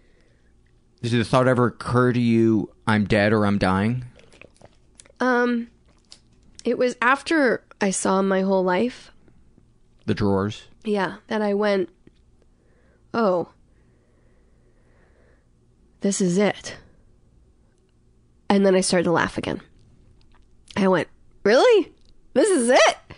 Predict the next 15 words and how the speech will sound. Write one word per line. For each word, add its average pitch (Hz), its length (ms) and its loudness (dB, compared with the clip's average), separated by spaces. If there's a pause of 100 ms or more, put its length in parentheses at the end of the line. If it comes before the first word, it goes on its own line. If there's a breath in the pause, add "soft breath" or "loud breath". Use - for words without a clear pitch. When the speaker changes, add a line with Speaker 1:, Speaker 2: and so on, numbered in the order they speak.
(140)
Speaker 2:
<laughs> - 340 -2
You're 349 140 4
taking 415 360 4
me 254 100 4
now? 269 240 4 (440 loud breath)
I 277 100 2
thought - 160 2
I 453 220 4
had 359 140 2
so - 320 2
much - 180 2
more 359 200 4
to 320 120 2
do." 240 560 2
<laughs> - 40 -20